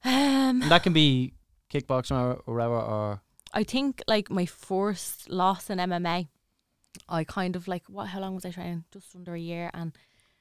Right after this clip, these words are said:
Speaker 1: I don't know, I got caught in an armbar and I went the wrong way, and I think, like, that taught me a lot. Like, it
Speaker 2: Mm-hmm.
Speaker 1: kind of, I was still, before that, I was still training a lot jiu-jitsu, but I was training more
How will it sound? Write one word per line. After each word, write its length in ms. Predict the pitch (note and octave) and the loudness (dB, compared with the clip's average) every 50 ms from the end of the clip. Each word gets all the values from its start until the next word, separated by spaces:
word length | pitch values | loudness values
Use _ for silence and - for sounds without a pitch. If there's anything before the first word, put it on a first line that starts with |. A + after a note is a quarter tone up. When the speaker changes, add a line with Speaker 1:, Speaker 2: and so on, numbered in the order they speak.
| _ _ _ _ _ _ _ _ - | _ _ _ _ _ _ _ _ -8
Speaker 1:
I 80 | G3 | -8
don't 100 | F3 F3+ | -6 -2
know, 100 | F3+ E3 | 0 0
I 60 | E3 F3 | 0 0
got 140 | F#3+ F3 | -2 -4
caught 220 | - - - - - | -6 -4 -4 -4 -2
in 80 | G#3 | -2
an 80 | F#3 F#3 | -2 -2
armbar 440 | F3+ F3+ F#3+ G3 G3 F#3+ F#3 F#3 F#3 | -2 -2 -2 -2 0 2 2 2 2
and 80 | F3+ | 2
I 60 | E3+ D#3 | 0 0
went 240 | E3 F#3 F#3 F3+ | 2 2 2 2
the 60 | G3+ F#3 | 0 0
wrong 220 | F3+ F3 E3+ F3+ | 0 0 0 0
way, 220 | F#3 F#3 F#3 F#3 | 0 0 2 0
and 80 | F#3 F3+ | 0 -2
I 80 | F3 E3 | -2 -2
think, 260 | - F#3 F#3+ F3 - _ _ - _ _ _ _ - | 0 0 -2 -2 -4 _ _ -20 _ _ _ _ -14
like, 160 | F#3+ E3+ - - | -14 -12 -8 -4
that 200 | G3 F#3+ F3 - _ _ _ - | -4 -4 -4 -4 _ _ _ -18
taught 340 | - - F3 F3 F#3+ - - | -8 0 2 2 2 2 2
me 120 | G#3 G3+ | -2 -2
a 40 | F#3+ | -2
lot. 180 | F#3+ F#3+ - | -2 -2 -2
Like, 200 | - F3+ E3 - | -4 -6 -6 -6
it 100 | F#3 - | -4 -2
Speaker 2:
Mm-hmm. 120 | G#2+ A2+ A3+ | 0 0 0
Speaker 1:
kind 200 | G3 F3+ F#3 F#3 | 0 0 -2 -4
of, 80 | E3+ _ - - _ | -6 _ -14 -10 _
I 80 | - A3 | 0 2
was 120 | G#3 A3+ - | 2 2 2
still, 380 | - - E4+ E4 D#4+ D4 A#3+ - _ _ - | 2 4 6 8 8 6 4 0 _ _ -16
before 320 | G#3+ G3+ - A#3 A3+ A#3+ | -12 -4 0 4 4 4
that, 100 | A#3+ A3+ D#3 | 4 4 2
I 80 | F#3 | 2
was 120 | F#3 F3+ - | 0 -4 -6
still 400 | - - G#3 G3 G3 F#3+ F3+ - - - - _ _ _ _ _ _ | -6 -4 -2 0 0 0 -2 -4 -8 -20 -20 _ _ _ _ _ _
training 380 | - - G#3 F#3 F#3+ F#3+ F3+ F#3+ | -10 -6 -4 -4 -2 -2 -2 -2
a 60 | F3+ | -2
lot 180 | F3 F3+ F3 - | -2 -2 -2 -4
jiu-jitsu, 420 | - F3+ E3+ F#3+ - - F#3 F3 | -8 -8 -8 -8 -6 -6 -6 -6
but 100 | E3 E3 | -4 -2
I 100 | - E3+ | -2 -2
was 160 | E3+ E3+ - | -2 -4 -6
training 440 | - - G3+ G3 G3 G3+ G3 F#3+ F#3 | -8 -6 -4 -4 -2 -2 -2 -2 -2
more 520 | F3 F3+ F3+ F3 F3 F3 F3 E3+ E3+ D3+ | -2 -2 0 0 0 0 0 0 -2 -6